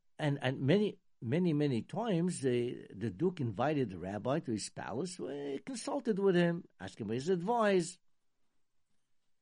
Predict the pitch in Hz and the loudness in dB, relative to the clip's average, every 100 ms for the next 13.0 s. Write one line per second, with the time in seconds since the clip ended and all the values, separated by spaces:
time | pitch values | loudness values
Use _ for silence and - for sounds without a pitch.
0 | _ _ _ _ _ _ 175 160 - - | _ _ _ _ _ _ -2 -2 -4 -10
1 | 131 277 202 165 147 - _ _ _ _ | -6 -6 -4 -6 -6 -10 _ _ _ _
2 | _ _ _ _ - - 143 147 123 - | _ _ _ _ -14 -6 -4 -2 -4 -6
3 | - _ _ _ _ 123 - _ _ - | -16 _ _ _ _ -20 -20 _ _ -6
4 | 156 151 139 107 104 87 - 175 190 - | -2 0 0 0 -2 -4 -4 -2 -2 -6
5 | 95 87 - 87 85 76 143 120 - - | -8 -8 -14 -16 -14 -10 -6 -6 -8 -20
6 | _ _ _ _ _ _ _ _ _ - | _ _ _ _ _ _ _ _ _ -10
7 | 117 - 170 165 117 85 - _ _ _ | -10 -8 -8 -4 -4 -4 -12 _ _ _
8 | _ _ _ _ _ _ 113 92 92 127 | _ _ _ _ _ _ -12 -12 -6 -4
9 | 170 120 - - 82 73 - - _ _ | -2 -4 -8 -10 -12 -14 -18 -20 _ _
10 | _ _ _ _ _ _ - 95 98 95 | _ _ _ _ _ _ -12 -10 -8 -8
11 | 90 - _ _ _ _ _ _ - 92 | -8 -12 _ _ _ _ _ _ -12 -6
12 | 117 190 120 - 98 85 - - - 92 | -4 -4 -6 -8 -8 -10 -12 -8 -6 -6